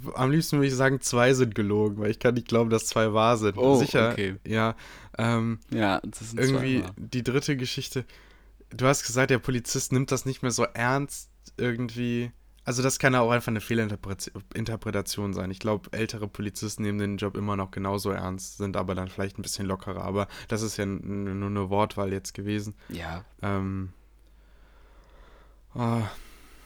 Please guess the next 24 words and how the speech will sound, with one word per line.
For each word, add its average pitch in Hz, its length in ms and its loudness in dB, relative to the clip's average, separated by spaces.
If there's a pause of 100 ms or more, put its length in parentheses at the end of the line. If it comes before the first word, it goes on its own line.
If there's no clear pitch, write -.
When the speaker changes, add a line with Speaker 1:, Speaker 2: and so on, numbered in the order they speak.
(160)
Speaker 2:
Also 120 160 -4
es 120 100 -2
fällt 131 200 4
dir 123 80 2
schwer. 85 340 0 (260)
Darf 107 160 -4
ich 110 60 -10
das 117 200 -6
mal 113 100 -4
kurz - 240 -10
festhalten? 120 180 -2
Speaker 1:
Ja, 131 140 4
du 127 160 4
hast, - 440 -2
du 127 120 2
hast 135 180 4
es 135 120 -6
auch 127 100 2
sehr 131 180 4
lebhaft 135 440 0
erzählt 117 600 2
irgendwie. 95 500 -4
Speaker 2:
Okay. 98 280 -4
Speaker 1:
Ähm, 98 220 -8